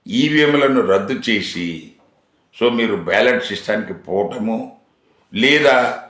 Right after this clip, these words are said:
మీరు పారదర్శకంగా ఎలాంటి ప్రజలకు జన-, జన-, ఆ, జన బాహుల్యము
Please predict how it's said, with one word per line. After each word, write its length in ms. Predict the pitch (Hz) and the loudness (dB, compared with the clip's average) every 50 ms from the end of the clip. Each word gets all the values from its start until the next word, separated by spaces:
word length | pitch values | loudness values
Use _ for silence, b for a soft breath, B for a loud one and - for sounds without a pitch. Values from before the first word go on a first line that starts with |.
| - | -6
మీరు 200 | 208 226 226 214 | -2 0 0 0
పారదర్శకంగా 880 | - - - 208 117 120 120 120 120 110 - - 110 113 117 120 120 120 | 0 0 0 2 2 2 2 0 0 -2 -2 -8 -10 -8 -6 -2 0 2
ఎలాంటి 760 | 110 98 90 87 104 110 113 113 110 - 110 101 82 - b b b b b b b b b b _ _ | 2 2 2 2 2 2 2 2 -2 -4 -6 -8 -8 -10 b b b b b b b b b b _ _
ప్రజలకు 640 | 95 104 113 131 135 135 139 135 - 101 90 90 | 0 2 4 4 4 4 2 0 0 -4 -6 -4
జన-, 540 | 90 101 101 107 117 117 120 - - 92 90 95 | 0 0 2 2 4 4 4 2 0 -2 -2 -2
జన-, 600 | 104 107 120 131 135 131 127 117 - - - B B B B B B B B B - | 0 2 4 4 6 6 6 4 2 0 -2 B B B B B B B B B -2
ఆ, 520 | 101 107 110 98 101 95 - 85 78 78 85 90 | 0 2 2 2 2 0 0 -2 -4 -8 -12 -4
జన 260 | 90 110 117 131 139 | 0 2 4 4 4
బాహుల్యము 840 | 139 113 104 107 117 127 131 131 127 123 120 117 98 95 - - - | 4 4 4 4 4 4 4 4 4 4 4 4 2 0 -6 -10 -18